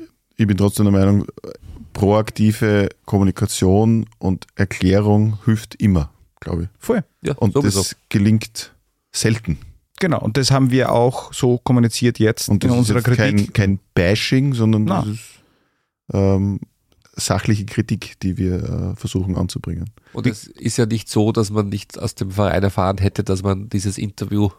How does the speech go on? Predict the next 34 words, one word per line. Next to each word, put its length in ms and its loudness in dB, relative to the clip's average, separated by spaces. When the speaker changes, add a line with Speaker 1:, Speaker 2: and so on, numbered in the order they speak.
Speaker 3:
selbst 400 -2
nicht 260 -4
als 200 -2
geglückt 420 -2
bezeichnet 540 -2
und 180 -8
da 140 -4
versucht 480 -8
auch 100 -4
gegenzusteuern. 840 -10
Also 200 -8
Speaker 1:
Weil 400 0
ich, 180 -2
ich 100 -2
glaub 320 0
tatsächlich, 540 -2
dass 160 0
es 160 -2
noch 160 4
nie, 580 4
also 160 0
ich 60 2
will 80 4
mich 100 4
nicht 120 0
drauf 120 -2
festlegen, 400 0
aber 160 -2
noch 100 2
nie 460 2
eine 160 0
Wintertransferperiode 1200 0
gegeben 320 0
hat, 160 -2